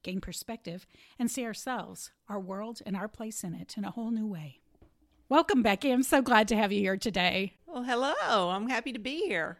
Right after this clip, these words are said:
Speaker 1: Thanks. My special guest today is Becky Pullum. After years of trying to start a family, Becky and her husband were finally blessed with a daughter, Rachel,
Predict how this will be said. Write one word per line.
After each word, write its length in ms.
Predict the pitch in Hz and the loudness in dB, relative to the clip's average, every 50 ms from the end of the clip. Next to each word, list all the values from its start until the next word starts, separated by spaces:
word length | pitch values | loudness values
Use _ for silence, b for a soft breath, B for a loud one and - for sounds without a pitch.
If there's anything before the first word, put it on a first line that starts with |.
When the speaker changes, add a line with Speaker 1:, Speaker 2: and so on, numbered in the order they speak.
| _ _ | _ _
Speaker 1:
Thanks. 420 | - 185 196 214 208 190 - - | -2 0 0 0 0 -2 -4 -4
My 140 | 208 175 185 | -2 -2 -2
special 360 | 175 - - 196 165 - 202 | -2 -2 -2 -2 -2 -2 -2
guest 220 | 175 185 180 - - | -2 -2 -2 -2 -2
today 240 | 196 170 180 180 190 | -2 0 0 2 2
is 160 | 190 180 175 | 0 -2 -2
Becky 320 | 165 175 175 175 - 180 | -2 -2 -4 -2 -4 -6
Pullum. 460 | 156 - - 175 175 175 165 156 170 160 - _ _ _ _ _ _ | -4 -4 -4 -4 -4 -4 -4 -6 -6 -8 -10 _ _ _ _ _ _
After 260 | - 240 247 - 285 | 2 2 4 6 4
years 340 | 247 214 202 226 285 311 - | 6 6 6 6 6 4 4
of 80 | 247 - | 0 -2
trying 240 | - - 214 220 | 0 0 0 0
to 60 | 202 190 | 0 0
start 280 | - - 208 185 185 | -2 0 0 0 0
a 40 | 175 | 0
family, 460 | - - 170 180 180 175 170 180 175 | -2 -2 -4 -2 -2 -2 -2 -2 -2
Becky 320 | 170 - - 254 277 - 349 | -2 2 2 2 4 6 6
and 80 | 339 311 | 6 6
her 60 | 220 | 6
husband 420 | 175 208 202 196 - - 170 175 | 6 2 2 2 2 0 0 0
were 80 | 170 170 | 0 -2
finally 380 | - - 196 208 214 214 220 | 0 0 0 0 2 2 0
blessed 400 | 202 170 190 170 170 185 180 - | 0 0 0 0 0 -2 -2 -2
with 120 | - 175 - | -2 0 0
a 60 | 185 | 0
daughter, 360 | 175 196 190 180 165 165 175 | 0 2 2 2 2 0 -2
Rachel, 600 | 175 185 202 190 185 175 - 190 185 180 220 220 | -2 -2 -2 -2 -2 -2 -4 -4 -2 -4 -4 -4